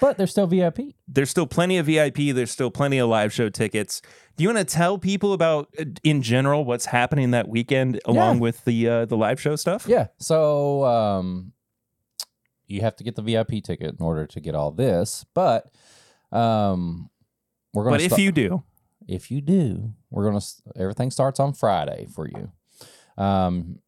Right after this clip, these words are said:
Speaker 1: if you're staying, e-, even if you're coming in for the live show and you just want somewhere to stay that Saturday night,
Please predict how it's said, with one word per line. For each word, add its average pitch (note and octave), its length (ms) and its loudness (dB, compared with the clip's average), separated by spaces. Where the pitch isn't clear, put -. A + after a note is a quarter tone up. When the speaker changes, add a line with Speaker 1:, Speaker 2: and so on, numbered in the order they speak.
Speaker 1:
if - 220 -6
you're G2 100 2
staying, A#2+ 680 0
e-, F3 200 -2
even B3+ 320 -2
if A#3 220 -2
you're F#3 140 2
coming D#3+ 400 2
in C#3 260 0
for C3 240 0
the A2 80 2
live G2 320 2
show B2 340 2
and G2+ 180 2
you A2 120 2
just A#2 340 2
want A#2 220 0
somewhere A2+ 320 2
to F#2+ 80 -2
stay G2+ 400 0
that F#2+ 200 0
Saturday F2+ 460 -2
night, F2+ 400 -4